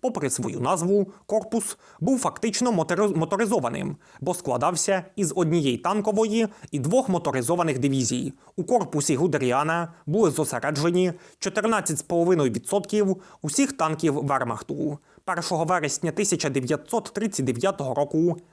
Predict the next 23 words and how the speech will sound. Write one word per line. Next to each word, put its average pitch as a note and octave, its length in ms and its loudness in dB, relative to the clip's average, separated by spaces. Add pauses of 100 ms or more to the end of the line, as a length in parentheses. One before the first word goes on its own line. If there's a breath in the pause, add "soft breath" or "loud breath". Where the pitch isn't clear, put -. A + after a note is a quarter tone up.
(100)
нацистська E3 460 -2
Німеччина E3+ 680 -2 (220 loud breath)
напала G3+ 380 2
на D3 80 0
Польщу. C#3+ 640 -2 (160 soft breath)
Спершу D#3+ 580 0 (300 loud breath)
корпус E3 580 -2
Гудеріана D#3 720 0 (160 loud breath)
діяв E3+ 460 2 (180 loud breath)
у C#3 100 -4
Західній F#3 480 2
Прусії. C3+ 760 -4 (220 soft breath)
В - 60 -20
перші A3+ 360 -2
дні F3+ 200 4
війни C3 400 0 (220 loud breath)
танкісти F#3+ 540 0
Гудеріана C#3 760 0 (160 loud breath)
розбили E3 500 2
польську F3 460 0
поморську F3+ 580 0
кавалерійську D#3+ 720 0
бригаду E3 640 0